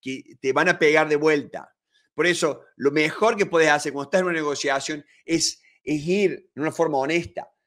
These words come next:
Sé honesto, trata de ser honesto. Si te tenés que disculpar, disculpate. Eso es lo que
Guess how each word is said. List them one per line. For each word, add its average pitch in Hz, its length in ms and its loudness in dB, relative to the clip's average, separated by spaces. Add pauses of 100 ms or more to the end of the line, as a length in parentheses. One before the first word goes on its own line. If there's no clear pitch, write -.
(160)
Sé 180 260 4
honesto, 175 420 -2
trata 139 340 2
de 180 60 6
ser 180 160 0
honesto. 156 300 -4 (160)
Si - 180 -12
te 151 60 -4
tenés 196 160 2
que 202 100 0
disculpar, 165 520 0
disculpate. 139 840 -4 (260)
Eso 190 300 6
es 165 80 -2
lo 143 120 -4
que 135 300 -8